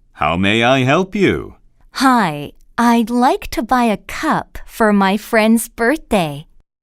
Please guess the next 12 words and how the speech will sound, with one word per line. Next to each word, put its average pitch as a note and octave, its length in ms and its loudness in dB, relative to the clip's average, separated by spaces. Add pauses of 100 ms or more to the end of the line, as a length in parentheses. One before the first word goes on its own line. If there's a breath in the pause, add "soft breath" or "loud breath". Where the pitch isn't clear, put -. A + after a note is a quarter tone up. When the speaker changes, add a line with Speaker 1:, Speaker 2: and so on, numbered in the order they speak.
(160)
Speaker 1:
How F#2+ 320 0
about A2 520 0
this A#2 220 2
pumpkin-shaped D3 1080 0
cup? - 380 0 (440)
Speaker 2:
It's E3+ 200 -8
so A3+ 320 -2
unique. F#3 960 2 (400)
She'll F#4+ 480 -4
like G#3+ 400 -2
the A3+ 100 2
design. G3 760 -2